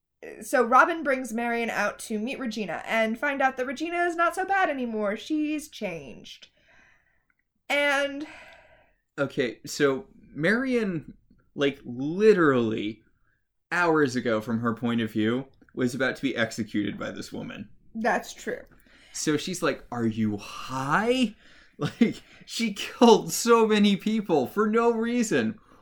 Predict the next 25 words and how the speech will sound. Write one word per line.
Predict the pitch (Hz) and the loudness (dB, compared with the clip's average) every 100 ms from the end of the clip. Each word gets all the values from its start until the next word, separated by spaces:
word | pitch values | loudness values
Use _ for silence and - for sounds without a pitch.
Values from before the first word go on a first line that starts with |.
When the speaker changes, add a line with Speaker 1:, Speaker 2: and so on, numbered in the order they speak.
| _ _ | _ _
Speaker 2:
What's | 285 269 247 | -2 -2 -4
wrong | 240 247 285 254 | -2 2 4 8
with | 214 | 8
all | 175 147 123 | 8 4 4
of | 113 | 2
you? | 107 - | -2 -2
And, | 151 180 | -6 -6
you | 240 | -8
know, | 277 - | -10 -18
she's | - 190 175 - | -14 -14 -14 -18
got | 123 170 214 | -16 -14 -10
a | 165 | -10
point. | 151 - 156 180 107 - - _ _ _ _ _ _ | -10 -12 -8 -4 -4 -4 -12 _ _ _ _ _ _
Speaker 1:
Okay, | 285 - 359 214 | -4 0 0 0
so | - - 349 311 302 - _ _ | -6 -2 2 2 0 -10 _ _
this | 202 233 370 | -10 -4 0
is | 480 415 | 0 0
actually | 359 349 - 320 233 - - | -2 -4 -8 -2 -2 -2 -6
interesting | 226 247 311 320 - 370 349 - | -8 -6 -8 -10 -6 -4 -4 -6
and | 254 269 | -6 -6
complex | - 233 214 - 156 - - - - _ _ _ _ 214 | -4 -4 -4 -8 -10 -10 -20 -20 -20 _ _ _ _ -6
because | 254 - 285 285 277 254 254 233 - _ _ _ _ _ _ _ | -6 -4 -2 0 4 4 4 -2 -10 _ _ _ _ _ _ _
Regina, | 220 302 233 339 370 320 247 | -4 -4 -2 -2 2 0 0
we | 311 | -2
know, | 339 349 233 | 0 2 0